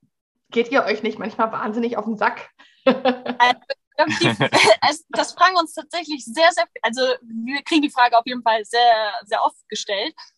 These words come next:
Speaker 2: Und es ist tatsächlich genau andersrum. Also seitdem wir halt nur noch auf, ich sag mal, sieben Quadratmetern leben,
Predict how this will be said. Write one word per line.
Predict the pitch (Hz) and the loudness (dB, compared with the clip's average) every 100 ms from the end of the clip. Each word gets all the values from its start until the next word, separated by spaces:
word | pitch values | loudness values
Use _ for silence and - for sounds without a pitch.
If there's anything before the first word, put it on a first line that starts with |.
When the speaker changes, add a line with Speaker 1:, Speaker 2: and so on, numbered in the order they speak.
| _ - | _ -4
Speaker 2:
Und | 254 | -4
es | 254 | -4
ist | - 320 | -8 -4
tatsächlich | 294 311 330 311 311 311 - - - | -2 0 -2 -2 0 0 -2 -12 -8
genau | 233 254 - 302 | -2 0 4 4
andersrum. | - 294 240 - 196 202 | 4 0 -2 -4 -14 -2
Also | 233 240 254 262 _ _ _ _ | 0 0 -2 -4 _ _ _ _
seitdem | - 254 247 294 311 | -2 0 0 -2 -2
wir | 294 262 | -2 -2
halt | 262 262 | -2 -2
nur | 262 294 | -2 0
noch | 302 277 | 2 2
auf, | - 240 247 - | 2 2 0 -12
ich | - | -6
sag | 240 | -4
mal, | - 226 | 0 -2
sieben | 247 294 294 | 2 2 4
Quadratmetern | - 214 - 339 311 226 - 214 208 | 2 2 4 4 4 -6 -8 -10 -6
leben, | 220 220 226 254 | -6 -8 -10 -12